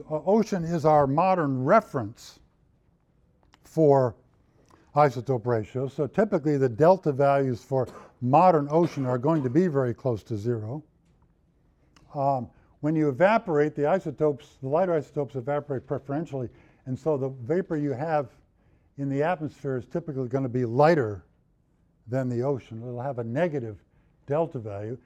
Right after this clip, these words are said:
And then as you condense water out,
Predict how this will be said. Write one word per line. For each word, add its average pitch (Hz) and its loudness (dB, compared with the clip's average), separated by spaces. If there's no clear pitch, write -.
And 139 -4
then 202 2
as 151 -4
you 165 0
condense 156 -4
water 156 0
out, 165 0